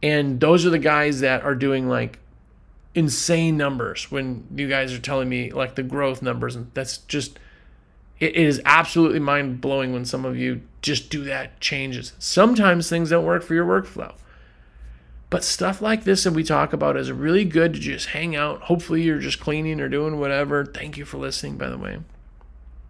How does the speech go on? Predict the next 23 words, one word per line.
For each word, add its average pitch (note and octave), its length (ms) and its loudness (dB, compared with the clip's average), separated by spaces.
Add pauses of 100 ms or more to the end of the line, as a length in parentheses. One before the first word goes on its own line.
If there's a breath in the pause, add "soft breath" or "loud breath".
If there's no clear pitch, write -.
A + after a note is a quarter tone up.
(1000 loud breath)
But D3 100 -4
a D3 60 -4
lot F3 180 -4
of F3+ 100 -2
you F3 120 0
aren't E3 160 0
gonna D3 120 0
do C#3+ 320 2
a D3 60 -4
lot C#3 220 0
of C3 80 -8
the B2+ 60 -6
stuff. - 460 -12
And G3 120 -2
it - 20 -2
doesn't A3+ 220 2
mean G#3 100 0
you G3 80 -2
have F#3+ 220 -4
to. C3 200 -10
I'm C#3+ 120 -6
a - 20 -6
dummy C3+ 400 -6